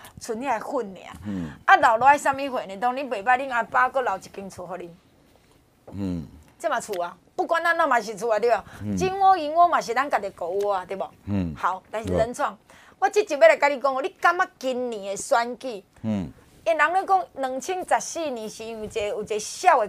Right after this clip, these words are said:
Speaker 1: 柯文哲，啊，所以柯文哲现象。
Speaker 2: 嗯。
Speaker 1: 真侪县市拢要甲柯文哲做伙，吼。
Speaker 2: 对。
Speaker 1: 所以伊就一日双塔。那呢，两千十八年呢，来了一个韩国瑜，哇，韩流再世，吓死人咯！
Speaker 2: 是。
Speaker 1: 啊，民进党在结冰啊。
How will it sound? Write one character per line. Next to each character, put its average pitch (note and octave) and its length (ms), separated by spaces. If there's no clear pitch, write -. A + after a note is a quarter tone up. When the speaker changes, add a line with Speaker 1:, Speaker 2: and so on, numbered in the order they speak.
Speaker 1:
柯 C4 180
文 A3 260
哲， F3 320
啊， B3+ 80
所 C#4+ 140
以 B3+ 60
柯 D4+ 200
文 C4 200
哲 F#3 120
现 F#3+ 320
象。 A#3 240
Speaker 2:
嗯。 G2 260
Speaker 1:
真 E4+ 240
侪 B3 240
县 A#3+ 220
市 C4+ 160
拢 D4+ 160
要 D#4 80
甲 D4+ 160
柯 D4+ 180
文 B3+ 180
哲 G#3 140
做 G#3+ 300
伙， F#3+ 160
吼。 F#2+ 260
Speaker 2:
对。 C#2+ 40
Speaker 1:
所 F4 180
以 D4 60
伊 C#4 80
就 A3 100
一 C#4 160
日 D#4 220
双 C4+ 260
塔。 A3 140
那 G#4+ 180
呢， F4 100
两 C#4+ 200
千 G4 180
十 F#4 60
八 E4+ 100
年 G3+ 240
呢， G#3 280
来 A#3 200
了 D#4+ 100
一 - 40
个 - 140
韩 A3 360
国 C4 160
瑜， G#3+ 60
哇， C#4+ 320
韩 F4+ 400
流 D#4 260
再 D#4 240
世， D4+ 240
吓 - 160
死 E4 280
人 E4 220
咯！ D4+ 720
Speaker 2:
是。 B3+ 40
Speaker 1:
啊， C#4 60
民 C4+ 180
进 D4 180
党 C#4+ 140
在 B3 120
结 C4 120
冰 A#3 260
啊。 G#3+ 140